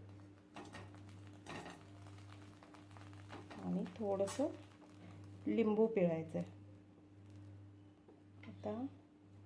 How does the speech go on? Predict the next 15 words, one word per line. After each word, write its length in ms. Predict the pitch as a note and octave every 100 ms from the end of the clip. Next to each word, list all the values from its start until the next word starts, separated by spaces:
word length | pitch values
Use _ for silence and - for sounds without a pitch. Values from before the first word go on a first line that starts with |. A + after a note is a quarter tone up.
| - - - - - - - - - - - - A3
लिंबू 480 | G#3 G#3 F3+ F3+ F3+
पिळून 340 | F3 E3+ F3
घेऊया, 300 | F3 F3+ A3 C#4 - - - - - - - - - - -
म्हणजे 200 | G3+ F#3
असं 260 | F#3+ F3+ G3
हे 240 | G3+ A3+
चटपटीत, 840 | C#4 - - G3 - - F#3+ G3+ G#3 -
छान, 380 | - F#3 F#3 G3+ - - - - - - -
तिखट, 500 | G3 - G3+ F#3+ F#3
गोड, 340 | F#3+ F#3+ F#3 F3+ - - -
आंबट 460 | F3+ F3+ F3 F3+ F3+
असं 240 | F#3 - A#3+ - - - - - - -
छान 240 | G3 F#3 F3+
चव 220 | F3+ D#3+
लागते. 440 | E3+ - - A#3+